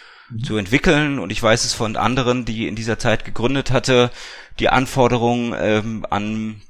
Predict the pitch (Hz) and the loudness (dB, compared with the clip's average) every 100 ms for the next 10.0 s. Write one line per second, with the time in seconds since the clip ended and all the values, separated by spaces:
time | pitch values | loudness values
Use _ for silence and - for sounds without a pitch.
0 | - 92 101 - - 165 139 131 - 131 | -8 -2 -2 -2 -6 -6 -6 -6 -4 -2
1 | 123 120 107 107 - - 113 110 107 - | -2 -2 -4 -8 -10 -10 -8 -8 -8 -6
2 | 120 117 110 101 98 104 104 107 - 98 | -4 -4 -2 -2 -2 -4 -4 -4 -4 -4
3 | 110 82 95 98 110 120 117 - - - | -2 -4 -4 -4 -2 -2 -2 -8 -20 -20
4 | _ - 101 104 98 120 104 - - 143 | _ -6 -2 0 2 0 2 -2 2 2
5 | 139 120 135 - - 107 117 120 127 131 | 2 0 0 0 0 -2 0 0 0 -2
6 | 117 127 123 113 104 - - 131 165 135 | -2 0 2 0 -8 -14 -2 -2 0 -2
7 | 120 113 123 113 113 123 - 113 113 110 | -2 -2 -2 -4 -4 -2 0 0 0 -2
8 | 135 139 101 117 113 110 120 127 120 107 | -2 -2 -2 -4 -8 -4 -2 -2 -4 -4
9 | 117 131 - 127 123 107 107 - 117 - | -4 -4 -8 -12 -12 -10 -10 -8 -8 -10